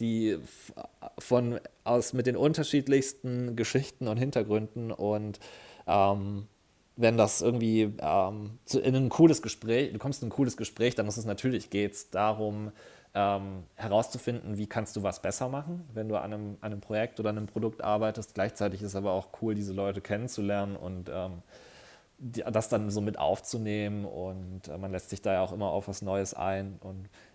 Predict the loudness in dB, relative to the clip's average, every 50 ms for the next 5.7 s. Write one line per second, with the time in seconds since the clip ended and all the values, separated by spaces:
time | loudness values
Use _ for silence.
0 | _ 4 4 6 6 4 0 -4 -6 -4 -2 0 4 4 4 4 4 2 -2 -2
1 | 0 0 2 2 0 -2 -4 -8 -8 -10 -12 _ _ _ _ _ _ _ _ _
2 | -6 -2 0 0 2 0 0 2 2 2 2 2 0 2 4 4 4 4 2 -2
3 | -6 -10 _ _ 0 2 2 2 2 0 0 -2 -4 -6 -8 -8 -4 -2 -2 0
4 | 0 0 -2 -2 -4 -4 -6 -4 0 0 0 0 0 -2 -6 -8 -10 -12 -12 -10
5 | -10 -10 -8 -8 -8 -8 -8 -6 -6 -4 -4 -6 -8